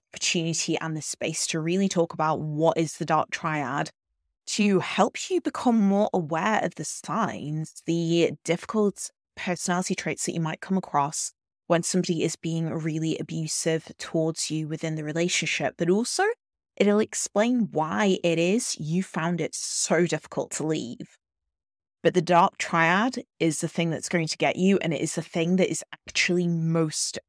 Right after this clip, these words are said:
painful within the trauma bonded relationship. It is actually that part of the abuser who really gets under your skin, and it almost feels like they have a hold over you that you just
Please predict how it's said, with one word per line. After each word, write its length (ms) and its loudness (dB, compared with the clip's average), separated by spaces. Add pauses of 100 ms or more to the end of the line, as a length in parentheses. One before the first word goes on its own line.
painful 960 -2
within 440 0
the 80 -6
trauma 360 -4
bonded 380 -4
relationship. 720 -2
It 140 4
is 220 -2
actually 380 2
that 260 -2
part 400 2
of 220 -2 (500)
the 160 2
abuser 640 4
who 500 2
really 500 2
gets 380 0
under 240 0
your 200 0
skin, 580 -2 (500)
and 260 4
it 140 4
almost 400 0
feels 320 0
like 140 -2
they 60 -4
have 220 -2
a 40 -6
hold 400 2
over 260 0
you 300 -2
that 180 -4
you 240 -6
just 400 0